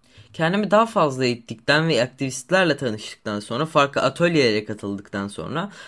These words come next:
aktivizmin insanlığın iklim kriziyle mücadelesine yardım etmek için herkesin kullanabileceği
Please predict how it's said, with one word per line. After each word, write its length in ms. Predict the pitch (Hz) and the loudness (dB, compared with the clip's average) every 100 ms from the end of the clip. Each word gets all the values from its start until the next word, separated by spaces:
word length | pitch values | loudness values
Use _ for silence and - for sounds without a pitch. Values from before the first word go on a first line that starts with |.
| - | 0
aktivizmin 640 | 139 139 170 196 196 202 | 0 0 -2 0 0 -2
insanlığın 680 | 143 139 151 139 143 135 131 | -2 -4 0 0 0 -2 -4
iklim 340 | 127 - 175 | -6 -4 -2
kriziyle 400 | 170 151 143 143 | 0 0 0 0
mücadelesine 800 | 139 127 139 127 131 139 139 160 | -2 0 2 2 2 -2 -2 -2
yardım 400 | 160 131 123 170 | 2 4 2 0
etmek 360 | 160 - 104 107 | -2 -4 -10 -8
için 260 | - 202 202 - - | -4 -4 -4 -12 0
herkesin 460 | 165 165 151 156 | 2 2 0 0
kullanabileceği 880 | 156 143 143 143 139 131 170 190 | -2 -4 -2 -2 -4 -4 -2 -2